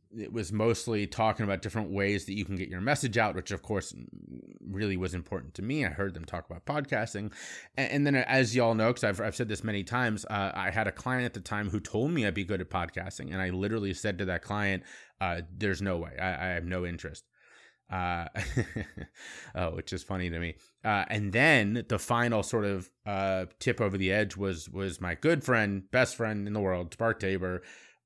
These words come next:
uh, who, as I record this, will be, actually, when this drops, he'll be in town, which is great. I'm very excited about. Um, he put out a podcast, Cookies for Breakfast, which I've been on numerous times. He's ta-, been on here talking about a couple times.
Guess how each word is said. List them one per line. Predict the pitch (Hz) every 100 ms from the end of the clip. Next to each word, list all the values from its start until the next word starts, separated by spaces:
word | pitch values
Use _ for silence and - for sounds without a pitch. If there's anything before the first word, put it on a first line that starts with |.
| -
uh, | 92 87 82 - -
who, | 92 90
as | 95 92
I |
record | 87 82 110 92
this, | 85 -
will | 82 -
be, | 95 - 110
actually, | 113 110
when | 92
this | 104 -
drops, | 113 98
he'll | 98
be | 85 95 90 85 87
in | 85
town, | - 85 80
which | 76
is | 82 80
great. | - 131 107
I'm | 82
very | 82
excited | 82 110 143 151
about. | 143 - - - - - -
Um, | 120 117 110
he | - 160
put | 160 165
out | 156
a |
podcast, | 139 165 160 101 80
Cookies | - 127 127
for | 131
Breakfast, | 120 135 107 85
which | 95 98
I've | 92
been | 104
on | 98 95
numerous | 120 151 139
times. | - 139 131 -
He's | 107 -
ta-, | 104
been | 87 101
on | 95
here | 117 131
talking | 127 127 110 113
about | 104
a |
couple | 104 -
times. | 92 104 95